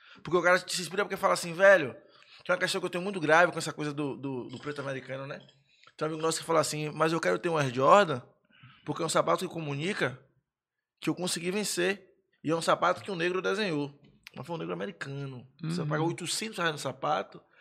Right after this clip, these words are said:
Speaker 1: pra inspirar um moleque, porque eu sei o que é hoje eu ter o sapato e poder falar assim, "Não é o sapato que transforma."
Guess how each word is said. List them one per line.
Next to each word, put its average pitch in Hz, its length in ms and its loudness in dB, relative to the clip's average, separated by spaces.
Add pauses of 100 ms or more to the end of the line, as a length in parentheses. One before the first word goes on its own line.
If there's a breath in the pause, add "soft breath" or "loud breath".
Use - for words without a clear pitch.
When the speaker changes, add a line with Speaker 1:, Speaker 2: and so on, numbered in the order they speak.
(260 soft breath)
Speaker 1:
pra 180 120 4
inspirar 170 340 -2
um - 20 -2
moleque, 160 300 0
porque - 400 -4 (220 loud breath)
eu 190 180 4
sei 262 220 2
o 269 60 2
que - 100 0
é 208 40 4
hoje 185 160 2
eu 170 60 -4
ter 175 140 -4
o 156 60 -2
sapato - 360 2
e - 20 -20
poder 175 160 -2
falar 170 200 2
assim, 139 300 -4
"Não 185 200 4
é 185 40 6
o 190 40 4
sapato 165 340 -2
que 170 60 -14
transforma." 156 500 -10